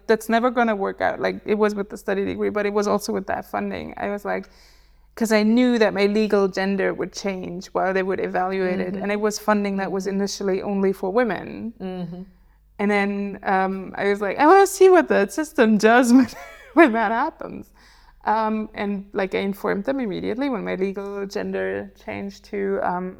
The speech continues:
Speaker 1: in Germany it's called diverse. We can talk about that, but, like,
Speaker 2: Mm-hmm.
Speaker 1: you know, a non-binary gender. Um,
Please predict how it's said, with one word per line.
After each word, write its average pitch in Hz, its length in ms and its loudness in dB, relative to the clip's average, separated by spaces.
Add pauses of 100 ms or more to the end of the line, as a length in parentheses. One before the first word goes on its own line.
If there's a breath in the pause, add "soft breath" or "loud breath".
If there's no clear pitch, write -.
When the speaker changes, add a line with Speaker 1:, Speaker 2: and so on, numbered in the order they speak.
Speaker 1:
in 175 180 -8
Germany 170 260 -10
it's - 140 -18
called - 280 -12
diverse. - 680 -14 (1500)
We 208 60 -20
can 180 160 -16
talk - 260 -18
about 170 300 -18
that, - 180 -8 (140)
but, 170 140 -14
like, 165 180 -6
Speaker 2:
Mm-hmm. 196 240 -12
Speaker 1:
you 180 40 -6
know, - 280 -10 (380)
a 196 100 -2
non-binary 180 800 -2
gender. 208 460 -6 (160)
Um, 196 460 -14